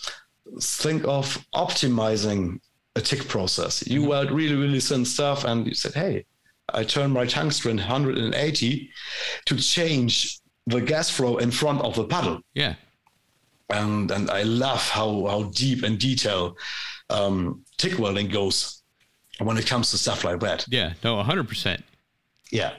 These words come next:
Speaker 2: That's freaking cool. I, I like, and, and, like, I nerd out on a lot of this shit. Uh, you know, like, the, just the, the, the nuance of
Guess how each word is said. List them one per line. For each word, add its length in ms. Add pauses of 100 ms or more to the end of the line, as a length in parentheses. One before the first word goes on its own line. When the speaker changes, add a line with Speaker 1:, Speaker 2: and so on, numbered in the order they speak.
Speaker 2:
That's 220
freaking 320
cool. 320
I, 180
I 120
like, 400 (200)
and, 200
and, 180
like, 200
I 100
nerd 260
out 200
on 160
a 60
lot 180
of 60
this 120
shit. 320 (580)
Uh, 300 (240)
you 140
know, 160
like, 300
the, 140 (180)
just 220
the, 260
the, 360 (480)
the 100
nuance 840
of 520